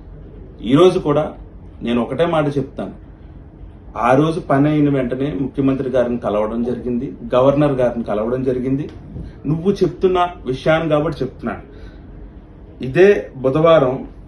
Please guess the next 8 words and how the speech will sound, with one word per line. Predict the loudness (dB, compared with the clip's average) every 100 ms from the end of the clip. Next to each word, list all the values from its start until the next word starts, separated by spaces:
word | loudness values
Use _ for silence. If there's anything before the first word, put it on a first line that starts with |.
| -20 -6
ఇదిగో | -2 0 0 -2 -16 -20 -20 -20 -20 -20 -14 2
గవర్నర్ | 4 4 4 2 6
గారు | 4 4
కలిశాను. | 0 0 -2 -2 -2 -8 -16 -20 -20 -20 -18 -20 -18 -10 -8
అక్కడి | 0 4
నుంచి | 6 4 0 -4 -6 -12 -20 -18 -18 -18 -18 -18 -18 -20 -8 4
ఆ | 8
రోజు | 8 8 4